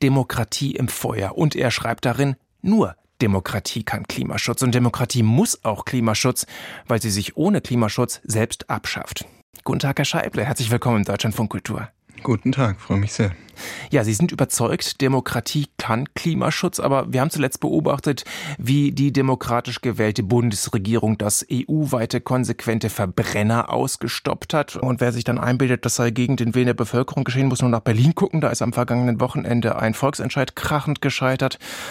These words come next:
Speaker 1: das den Senat zu einer konsequenten Klimapolitik verpflichten wollte.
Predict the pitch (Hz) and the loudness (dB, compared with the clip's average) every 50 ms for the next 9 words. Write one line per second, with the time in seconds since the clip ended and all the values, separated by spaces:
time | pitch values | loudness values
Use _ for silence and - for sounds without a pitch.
0 | - - - - 113 - - 123 113 117 117 117 117 120 131 - - 127 - 123 | -12 -8 -4 -4 -2 0 2 2 4 4 4 4 4 2 0 0 0 0 2 2
1 | 120 117 - - 135 131 131 131 - - 127 123 - - - - - 135 143 135 | 0 0 0 0 0 0 0 -2 -2 0 0 0 0 -2 -4 -2 0 2 2 2
2 | - - - 127 127 - - - - 135 - - - 127 - - 139 120 117 113 | 0 0 0 0 0 0 -2 -4 -4 -4 -4 -2 -4 -4 -2 -2 -2 0 2 2
3 | 117 - 123 | 2 2 0